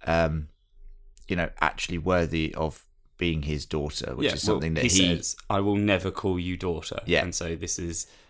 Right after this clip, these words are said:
Speaker 2: a direct sort of, this is him on his knees saying, "Please, I,
Speaker 1: Yeah.
Speaker 2: I will call you daughter
Speaker 1: I'll
Speaker 2: if
Speaker 1: call you
Speaker 2: you
Speaker 1: daughter if you
Speaker 2: save me."
Speaker 1: save me. Yeah. Um, so we,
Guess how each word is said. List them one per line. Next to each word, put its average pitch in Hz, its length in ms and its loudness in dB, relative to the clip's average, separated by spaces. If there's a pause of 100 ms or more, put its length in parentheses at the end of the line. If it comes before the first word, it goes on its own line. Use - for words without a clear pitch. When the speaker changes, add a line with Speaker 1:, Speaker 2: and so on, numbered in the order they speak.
(120)
Speaker 2:
a 95 60 -6
direct 92 420 -2
sort - 220 -4
of, 87 220 -6 (320)
this 101 140 -4
is 92 200 0
him 92 280 0
on 95 120 -2
his 87 380 -4 (220)
knees 90 480 -2 (160)
saying, 85 500 -6 (300)
"Please, 92 520 0 (320)
I, 92 80 4
Speaker 1:
Yeah. 90 160 4 (200)
Speaker 2:
I 92 80 -4
will 87 300 0 (120)
call 82 160 -8
you 80 100 -6
daughter 71 400 -6
Speaker 1:
I'll 90 80 4
Speaker 2:
if - 40 -4
Speaker 1:
call 104 140 4
you 90 60 6
Speaker 2:
you 82 60 0
Speaker 1:
daughter 85 200 2
if - 120 -4
you 80 60 0
Speaker 2:
save 82 300 4
me." 65 120 -2
Speaker 1:
save - 40 -8
me. - 40 -14 (220)
Yeah. 78 260 2 (640)
Um, 117 560 6 (420)
so 117 400 6
we, 98 120 -8